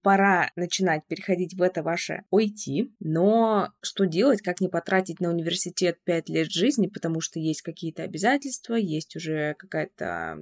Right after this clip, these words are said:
дополнительная жизнь, и ты просто не можешь, э, учиться пять лет, прежде чем начнешь вот работать». Что у тебя со школой, как вы учите, как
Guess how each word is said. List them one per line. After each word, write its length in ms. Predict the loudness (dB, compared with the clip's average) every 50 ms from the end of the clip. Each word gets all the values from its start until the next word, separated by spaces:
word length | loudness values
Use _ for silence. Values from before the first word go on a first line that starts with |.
| -14
дополнительная 840 | -8 -4 -4 0 2 2 2 2 0 -2 -4 -6 -6 -4 -4 -4 -2
жизнь, 400 | 2 2 4 4 4 4 2 2 _ _
и 280 | -2 -2 0 0 -2
ты 220 | 0 2 2 2 2
просто 440 | 4 4 4 4 4 2 -2 -2
не 100 | -2 0
можешь, 640 | 2 4 4 4 4 2 0 -4 -4 -4 -4 -4 -4 -4
э, 340 | -4 -4 -4 -4 -6 -8 -12 -16 _ _
учиться 440 | -4 -2 2 2 2 2 0 -2 -2
пять 260 | 0 -2 -4 -2 0
лет, 260 | 2 2 2 0 -2
прежде 320 | -4 -4 -4 -2 -4 -4 -6
чем 280 | -2 0 0 2 2 0
начнешь 360 | 0 -2 -4 -6 -6 -6 -10
вот 140 | -8 -6 -4
работать». 440 | 0 2 0 0 0 -2 -8 -10 _ _
Что 240 | -14 -4 0 2 2
у 60 | 2
тебя 400 | 2 0 0 0 2 2 2 0
со 220 | -2 -4 -4 -4 -4
школой, 460 | -6 -4 _ 4 4 6 6 4 4
как 240 | 2 2 0 0 0
вы 120 | -2 0 0
учите, 360 | 0 0 -2 -6 -8 -8 -6 -2
как 240 | -2 -2 -2 -2